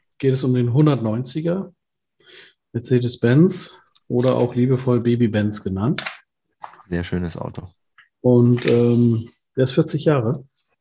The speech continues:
Speaker 1: nun am Markt. Also ein H-Kennzeichen. Für mich eins der mit der am besten geeigneten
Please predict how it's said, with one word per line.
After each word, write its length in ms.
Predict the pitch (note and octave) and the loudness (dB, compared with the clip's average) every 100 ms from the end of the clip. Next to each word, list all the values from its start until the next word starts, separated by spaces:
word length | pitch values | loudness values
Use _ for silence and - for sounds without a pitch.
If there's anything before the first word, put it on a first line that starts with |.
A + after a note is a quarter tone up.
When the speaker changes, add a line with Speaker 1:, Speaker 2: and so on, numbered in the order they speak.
| _ _ _ - | _ _ _ -4
Speaker 1:
nun 240 | A#2 A#2 - | 0 0 -2
am 140 | G#2 | -2
Markt. 600 | F2+ - - - - - _ _ - - _ _ _ | -2 -8 -12 -14 -16 -20 _ _ -20 -20 _ _ _
Also 600 | - A2 A2+ B2+ C#3 C#3 C3+ - _ - | -2 0 2 4 4 2 -4 -20 _ -6
ein 200 | A2 G#2 | -4 -2
H-Kennzeichen. 1000 | G#2 - D3+ C#3+ D3 D3 D3 E3+ F3 - - - _ | -4 -2 -2 -2 -2 -2 -2 -2 -2 -6 -20 -20 _
Für 180 | - C3 | 2 6
mich 260 | C#3 D#3 D3+ | 8 6 4
eins 520 | C#3 D3+ D3+ - - | 4 4 4 0 0
der 680 | B2+ C3+ D3+ E3 E3 - _ _ _ _ _ _ _ _ _ _ _ _ _ _ _ _ _ _ _ _ _ - | 4 4 6 4 4 0 _ _ _ _ _ _ _ _ _ _ _ _ _ _ _ _ _ _ _ _ _ 2
mit 500 | D#3 E3+ - - - _ C3+ | 2 2 -8 -10 -20 _ 0
der 400 | C3 C3 B2 C3 | 2 2 -2 -4
am 160 | B2+ | -2
besten 380 | C3 C3+ - E3+ | -2 -2 -4 0
geeigneten 1160 | D#3 D3 D3 D3+ D3+ - D3 C3+ C3+ C3+ C3+ | 0 0 -2 0 -4 -2 -2 2 2 0 -4